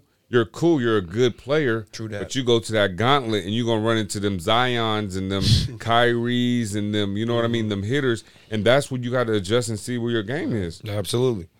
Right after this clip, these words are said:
Speaker 1: I think a
Speaker 3: Because
Speaker 1: lot of kids out here need to see that.
Speaker 3: Yeah, no, I agree. I mean, like I said,
Speaker 2: Yeah.
Speaker 3: my sixteen U, I think,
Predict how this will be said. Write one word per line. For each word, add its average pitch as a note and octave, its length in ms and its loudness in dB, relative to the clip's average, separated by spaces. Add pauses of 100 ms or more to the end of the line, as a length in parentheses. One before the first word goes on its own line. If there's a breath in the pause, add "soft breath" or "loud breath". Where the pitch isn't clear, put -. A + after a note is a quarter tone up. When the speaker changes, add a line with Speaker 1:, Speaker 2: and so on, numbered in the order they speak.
(120)
Speaker 1:
I - 40 -4
think A2 120 0
a - 20 2
Speaker 3:
Because A2+ 120 4
Speaker 1:
lot C3 160 4
of B2 80 -2
kids A2 220 -2
out F#2+ 100 2
here F#2+ 100 -2
need F2+ 160 -4
to E2 40 -6
see E2 160 -10
that. D#2 180 -4 (120)
Speaker 3:
Yeah, B2 200 0
no, G2+ 180 -4
I G2 140 0
agree. G2+ 380 -4 (120)
I G2+ 120 -2
mean, G2+ 340 -4
like G#2 120 -4
I G2+ 40 -2
said, G#2 140 -2
Speaker 2:
Yeah. G2+ 60 -2
Speaker 3:
my F#2+ 120 -4
sixteen A#2 440 -4
U, A#2 140 0
I G#2+ 80 -2
think, G#2 320 -4